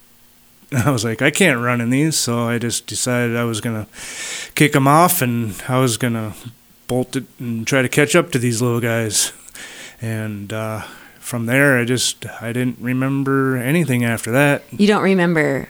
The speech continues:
Speaker 2: falling? You don't
Speaker 1: Nope,
Speaker 2: remember?
Speaker 1: I don't remember falling. I don't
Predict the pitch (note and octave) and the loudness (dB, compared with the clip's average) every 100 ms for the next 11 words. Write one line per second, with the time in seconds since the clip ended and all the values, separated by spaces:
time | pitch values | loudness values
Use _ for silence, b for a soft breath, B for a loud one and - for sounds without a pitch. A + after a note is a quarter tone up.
0 | - - A3+ A3 G#3+ G3+ F#3 F3+ F3+ F3 | -10 0 2 4 4 4 2 2 2 0
1 | D#3+ D#3+ D#3+ A#2+ C3+ C#3+ B2 A#2+ B2 B2 | 0 0 2 2 2 2 2 2 2 0
2 | A#2 G#2 - C3 C3+ C3+ C3+ C3+ C3 A#2 | -2 -4 0 2 4 4 4 4 2 0
3 | G#2 G#2+ | -2 -8